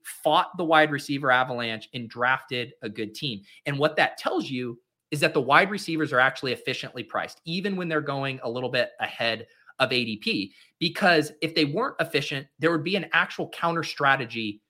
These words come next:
to beat it. Um, but the way the dynamics work on Underdog and the way the pockets of the draft work,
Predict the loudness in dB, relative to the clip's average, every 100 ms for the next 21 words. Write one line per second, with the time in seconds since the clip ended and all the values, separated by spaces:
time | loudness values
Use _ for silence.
0 | _ -10 -6 -6 -8 -10 _ _ _ 2
1 | 4 4 4 2 -4 -4 4 6 6 0
2 | -2 2 0 2 2 2 0 -4 -6 -4
3 | -2 -2 -2 0 2 2 2 2 -2 -4
4 | -2 -2 -2 0 0 -4 -12 -4 -2 -2
5 | 0 4 4 2